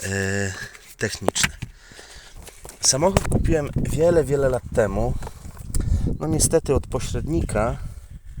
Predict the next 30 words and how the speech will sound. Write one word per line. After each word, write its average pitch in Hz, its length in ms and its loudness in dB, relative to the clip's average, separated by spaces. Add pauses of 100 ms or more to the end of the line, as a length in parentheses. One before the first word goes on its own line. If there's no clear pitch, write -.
(640)
nie 117 140 -2
bezpośrednio 110 600 -2
od 104 80 -6
właściciela, 107 680 -2
ponieważ 107 640 -2 (2250)
no 143 200 -4
akurat 120 440 -4
mam, 117 240 -2
mam 113 360 -4
takiego 110 380 -8
pecha, 110 400 -4 (1200)
albo 107 320 -4
nie, 101 260 0 (300)
<laughs> 123 400 0
że 101 240 -2 (800)
no 107 200 -4 (320)
nie 127 160 -2
z-, 113 160 -4
nie 135 160 0
zawsze 127 320 2
mi 110 80 -4
się 110 160 -2
uda 104 220 -4
kupić - 340 -2
samochód 107 320 -2
bezpośrednio 104 560 -6
od 98 80 -4
właściciela. 135 580 -2
Wiem 127 280 -4
od, - 300 -8